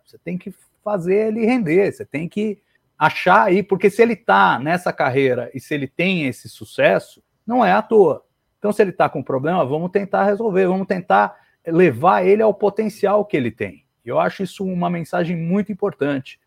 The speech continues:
Nesse caso, eles fazem o mesmo trabalho, porque você vê que o, o, o, em determinado momento o Boimler fala pro cara, "Olha, você é um gênio da matemática,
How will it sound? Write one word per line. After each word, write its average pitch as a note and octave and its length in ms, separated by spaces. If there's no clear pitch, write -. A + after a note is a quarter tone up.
Nesse G#3 460
caso, G3+ 560
eles G3+ 300
fazem A3 300
o G#3 60
mesmo A3 280
trabalho, G3+ 480
porque F3 240
você F#3 260
vê E3+ 300
que F#3+ 160
o, D3+ 180
o, C3+ 240
o, C3+ 240
em D3 80
determinado E3+ 480
momento E3 360
o D#3 40
Boimler F#3+ 440
fala F#3 320
pro - 120
cara, C#3+ 440
"Olha, D#3 380
você D3 420
é F#3+ 60
um A3 180
gênio G3+ 720
da E3+ 160
matemática, F#3+ 720